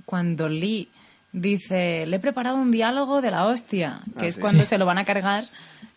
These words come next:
Speaker 1: eh, la, la Cullen le dice, "Bueno, no te preocupes, en otra ocasión po-, tendrá momento para hacer el parlamento este que le has
Speaker 2: Sí,
Speaker 1: preparado".
Speaker 2: el
Speaker 1: Entonces,
Speaker 2: discurso.
Speaker 1: se-, el discurso. Entonces yo entiendo que en un futuro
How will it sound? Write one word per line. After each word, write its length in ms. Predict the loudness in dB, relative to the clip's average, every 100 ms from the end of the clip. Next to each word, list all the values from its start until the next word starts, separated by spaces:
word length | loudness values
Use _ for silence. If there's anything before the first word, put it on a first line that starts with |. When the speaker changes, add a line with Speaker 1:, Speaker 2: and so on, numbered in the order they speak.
| -2
Speaker 1:
eh, 840 | 2 4 2 0 -2 -2 -4 -10 -6
la, 920 | -2 0 0 0 -4 -8 -10 -12 -8
la 220 | -6 -4
Cullen 540 | 0 2 4 4 2 -2
le 180 | -2 0
dice, 540 | 0 -2 -4 -6 -8 -14 -20 -2
"Bueno, 200 | 2 2
no 120 | 2
te 100 | 0
preocupes, 500 | -4 -4 -4 -2 0
en 80 | 0
otra 200 | -2 -2
ocasión 500 | -2 -2 0 0 0
po-, 160 | -2 -4
tendrá 720 | -2 -2 0 0 0 0 0
momento 540 | 0 0 0 0 0 0
para 180 | -2
hacer 240 | -4 -2 0
el 300 | 2 0 0
parlamento 640 | -2 0 -2 0 -2 -2
este 300 | -4 -4 -6
que 80 | -6
le 60 | -4
has 40 |
Speaker 2:
Sí, 60 | -2
Speaker 1:
preparado". 320 | 0 2 0
Speaker 2:
el 60 | 0
Speaker 1:
Entonces, 340 | 0 -2 -4
Speaker 2:
discurso. 240 | -4 -8 -10
Speaker 1:
se-, 200 | -8 -6
el 80 | -4
discurso. 440 | -6 -6 -4 -4
Entonces 420 | -4 -4 -2 -2 0
yo 80 |
entiendo 560 | 0 0 0 2 2 0 -6 -20 -20 -20 _ _
que 120 | -2 2
en 100 | 2
un 100 | 2
futuro 640 | 0 0 0 0 -2